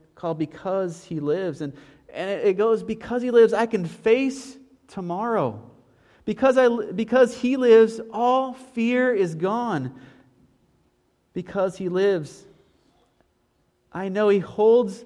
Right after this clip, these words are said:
the future, and life is worth a living just because He lives." Life is worth living because Jesus is alive.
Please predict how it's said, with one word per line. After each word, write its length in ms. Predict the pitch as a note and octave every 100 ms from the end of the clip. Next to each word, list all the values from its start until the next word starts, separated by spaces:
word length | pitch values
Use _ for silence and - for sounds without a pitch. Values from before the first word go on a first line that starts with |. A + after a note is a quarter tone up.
| -
the 100 | E3+
future, 640 | F3 G#3+ A3+ A#3 A#3+ B3 - - _ _ _
and 220 | F3 F#3
life 320 | F#3+ A3+ C4+
is 160 | C4+ F#3+
worth 280 | G3 A#3+ A#3
a 40 |
living 480 | A3 G3+ G3+ A3 G3+
just 560 | - A3 A3 A3+ - F3
because 720 | F#3 - - G3+ G#3 G#3 G#3 _ _
He 180 | - F#3+
lives." 420 | F#3 G#3 A3 E3+ - -
Life 420 | F3+ G3+ A#3+ C4+ C4+
is 220 | A3 G3
worth 420 | F#3+ A#3+ B3+ B3+
living 720 | G#3+ G#3 C4 B3 F3+ C3+ C3 - - _ _ _ _ _ _ _ _ _ _ _ _ _ _ _ _ _
because 460 | F3+ F3+ G3 F3 D#3
Jesus 500 | - G#3+ A3 F3+ F3+
is 80 |
alive. 480 | E3 D3+ D#3 D3+ B2+